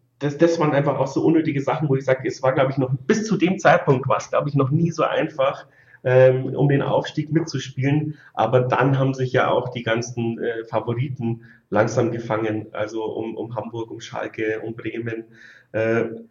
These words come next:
oder Darmstadt ist vielleicht eher noch überraschend, obwohl, wenn man sich mit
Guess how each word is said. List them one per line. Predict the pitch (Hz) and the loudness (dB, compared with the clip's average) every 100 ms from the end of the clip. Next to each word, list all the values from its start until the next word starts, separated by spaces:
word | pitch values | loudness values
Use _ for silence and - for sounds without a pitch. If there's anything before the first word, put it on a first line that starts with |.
| _ _ _ _ - | _ _ _ _ 2
oder | 131 131 | 6 6
Darmstadt | 131 117 165 - 135 127 | 4 4 2 4 4 4
ist | 120 - | 0 -4
vielleicht | - 123 127 | -2 -2 -2
eher | - 131 127 | -2 2 2
noch | 123 | 2
überraschend, | 131 123 113 117 135 127 | 0 2 2 2 0 0
obwohl, | 127 123 123 | -2 -4 -2
wenn | 123 | 0
man | 120 120 | 2 0
sich | 120 127 - | -2 -12 -8
mit | 127 | -8